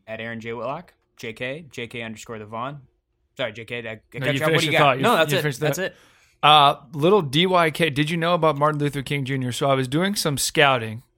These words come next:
Speaker 2: Me and Kobe Altman, the Cavs G M, are boys. I was doing some scouting over the weekend, uh, for, 'cause they had the Nets pick. So I was scouting this kid, DeAndre Ayton. Have you seen him from Arizona?
Speaker 1: Uh, no, I've not had a chance to watch
Speaker 2: Seven one,
Speaker 1: any Zona.
Speaker 2: two hundred fifty pounds, eight perc-, eight and a half percent body fat,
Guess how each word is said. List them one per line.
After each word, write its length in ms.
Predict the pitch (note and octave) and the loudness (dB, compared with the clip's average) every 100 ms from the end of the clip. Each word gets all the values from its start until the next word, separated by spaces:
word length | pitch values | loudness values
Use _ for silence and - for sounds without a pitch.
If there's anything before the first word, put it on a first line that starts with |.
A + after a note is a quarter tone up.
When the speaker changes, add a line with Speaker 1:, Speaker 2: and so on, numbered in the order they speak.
| - | -8
Speaker 2:
Me 160 | C#3+ | -6
and 100 | D3+ | -4
Kobe 300 | - D3+ C#3 | 0 2 4
Altman, 400 | C3 C3+ C#3 C#3 | 2 2 -2 -4
the 180 | B2+ B2 | -4 -6
Cavs 340 | - C#3 C3 | 0 2 2
G 120 | A#2+ B2 | -2 -4
M, 140 | A#2+ | -4
are 40 | A#2+ | -6
boys. 400 | A#2 A2 B2+ - _ _ _ _ _ _ | -6 -6 -8 -14 _ _ _ _ _ _
I 40 | C3+ | -4
was 120 | C3 | 0
doing 200 | C#3+ D#3 | 0 0
some 160 | - B2+ | -2 -6
scouting 480 | - D3 C#3 C#3 | 0 4 6 4
over 100 | C3 B2+ | 0 -4
the 80 | |
weekend, 500 | B2 B2 B2+ B2 B2+ - - | -4 -6 -4 -4 -6 -10 -6
uh, 380 | B2+ A#2+ A#2+ | -4 -2 -4
for, 180 | A#2+ - | -4 -6
'cause 260 | C#3+ - C#3 | -6 -4 2
they 80 | C#3 | 2
had 80 | C3+ | 2
the 60 | |
Nets 200 | C#3+ A#2 - | 0 -4 -6
pick. 220 | B2 B2 | -10 -6
So 120 | C#3 | -2
I 40 | C3 | -2
was 100 | B2 | 0
scouting 460 | - D#3 D#3+ D3+ | 4 4 4 0
this 140 | C3 C3 | -4 -6
kid, 280 | - D#3+ | -4 -4
DeAndre 500 | B2+ C3+ D#3 D3+ D#3 C3 | 2 4 4 6 4 2
Ayton. 280 | C#3+ B2 | -2 -4
Have 100 | A#2 | -6
you 80 | C#3+ | -4
seen 200 | D3+ C#3 | -2 -4
him 40 | D3+ | -6
from 120 | D#3 | -4
Arizona? 420 | D#3 D3 D3+ F#3 - _ - | -4 -2 -2 -4 -8 _ -16
Speaker 1:
Uh, 300 | B2 B2+ B2 | -8 -6 -4
no, 180 | D3+ A3 A2+ | -2 -2 -6
I've 120 | A2+ | -10
not 100 | D3 | -6
had 80 | D3 | 0
a 40 | |
chance 0 | |
to 80 | D#3+ | 2
watch 160 | E3+ G#3 | 4 2
Speaker 2:
Seven 120 | F3+ | 2
one, 220 | F3+ F#3 G3+ | 4 4 2
Speaker 1:
any 120 | C#3+ | -2
Zona. 180 | C3 G3+ | 0 2
Speaker 2:
two 0 | |
hundred 260 | G3+ F3 C#3 | 2 0 -2
fifty 340 | - F3 F#3 | -2 -4 -4
pounds, 460 | E3+ E3 C#3+ C#3+ C#3+ - | -4 0 2 2 -2 -6
eight 200 | E3 E3+ | -6 -4
perc-, 260 | F3+ - - | -6 -6 -2
eight 140 | D#3+ | -2
and 80 | F3 | 0
a 40 | |
half 200 | D#3 D#3 | 0 -2
percent 320 | D#3 D3 C#3 | -2 -6 -4
body 260 | B2 B2+ B2 | 0 0 0
fat, 380 | A#2 B2 A2+ A#2+ | -4 -6 -6 -8